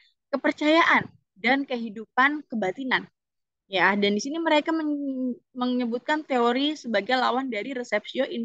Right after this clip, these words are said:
complexo, yaitu teori resepsi, ya, teori konflik atau receptio. Hasil penelitian terhadap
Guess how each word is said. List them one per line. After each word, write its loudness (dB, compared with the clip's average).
complexo, -4
yaitu 0
teori 2
resepsi, -4
ya, -2
teori 0
konflik -2
atau -2
receptio. -6
Hasil 2
penelitian 0
terhadap -4